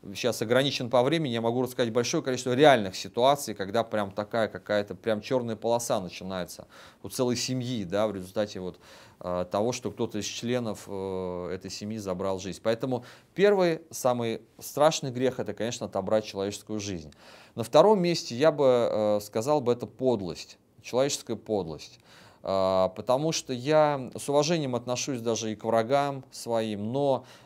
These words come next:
э, вот, э, человеческая подлость, когда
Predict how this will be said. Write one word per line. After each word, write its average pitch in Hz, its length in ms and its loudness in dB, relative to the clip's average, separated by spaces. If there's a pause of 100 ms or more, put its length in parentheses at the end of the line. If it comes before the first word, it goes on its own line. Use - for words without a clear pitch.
э, 104 200 2
вот, 120 320 -6
э, 117 720 2
человеческая 139 440 -2
подлость, 156 400 -2
когда 117 500 4